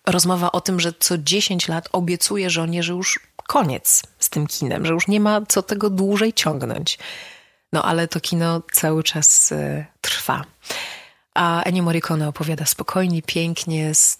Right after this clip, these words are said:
wielką muzyczną inteligencją. Tam się dużo ludzi, e, przemazuje. Ktoś wpada, ktoś wychodzi, ktoś przychodzi go uściskać. I, i robimy w końcu jedno jedyne moje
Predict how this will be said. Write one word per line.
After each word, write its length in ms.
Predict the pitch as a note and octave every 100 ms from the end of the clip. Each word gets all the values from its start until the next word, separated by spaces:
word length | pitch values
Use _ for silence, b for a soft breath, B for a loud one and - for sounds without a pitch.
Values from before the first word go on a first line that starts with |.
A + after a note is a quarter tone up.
| -
wielką 440 | D3 E3 E3+ E3+
muzyczną 720 | D#3 D#3 D3 - D3+ D3 D3 D#3
inteligencją. 1000 | D3+ D#3+ D#3 F3+ F#3 F3 E3+ D#3+ D#3+ E3
Tam 140 | F#3
się 140 | -
dużo 640 | F#3 F3 A3+ A3+ G#3+ G3+ G3
ludzi, 600 | F#3+ F#3 D#3+ D3+ D3+ D#3+
e, 360 | - D3+ D3 D3+
przemazuje. 640 | - D#3+ D3+ D3 D3+ D3+
Ktoś 220 | - D#3
wpada, 460 | - - E3+ E3+ D#3+
ktoś 260 | - D3+ C#3+
wychodzi, 580 | C#3+ - F3+ D#3+ D#3+
ktoś 320 | D#3 - D3+ -
przychodzi 460 | - D#3 D#3 D3+
go 140 | E3 -
uściskać. 840 | - - A3 - - F3 E3 - B B B B B B B B B B _ _ -
I, 340 | F#3 F#3 -
i 40 | F3
robimy 360 | F3 F3+ F3
w 60 | D#3+
końcu 640 | D#3+ D#3 - D#3+ D#3 D#3+
jedno 320 | - D#3+ D3 D3
jedyne 400 | D3 D3 C#3+ D3
moje 480 | C#3 C#3 D3 D3